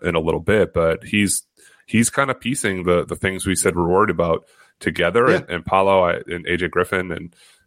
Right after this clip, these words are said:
Speaker 1: it, not Mark Williams. Mark Williams is what he is, but those guys, I, I still have my, my concerns. I want them to have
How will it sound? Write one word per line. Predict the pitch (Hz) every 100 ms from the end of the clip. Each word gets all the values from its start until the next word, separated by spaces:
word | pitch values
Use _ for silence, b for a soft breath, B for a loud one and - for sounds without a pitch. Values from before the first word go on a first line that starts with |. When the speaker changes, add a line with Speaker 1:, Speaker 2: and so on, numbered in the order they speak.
| b
Speaker 1:
it, | 98 -
not | - 117 -
Mark | 87 -
Williams. | 85 80 76
Mark | 82 82
Williams | 85 80
is | 80 -
what | 82
he | 87
is, | 78
but | 80 78 -
those | 98 -
guys, | 107 104
I, | 101 92
I | 85
still | - 98
have | 95 90
my, | 90 90 90 - -
my | 90
concerns. | 92 85 147 95
I | 80
want | 87 98
them | - 90
to | 87
have | 90 90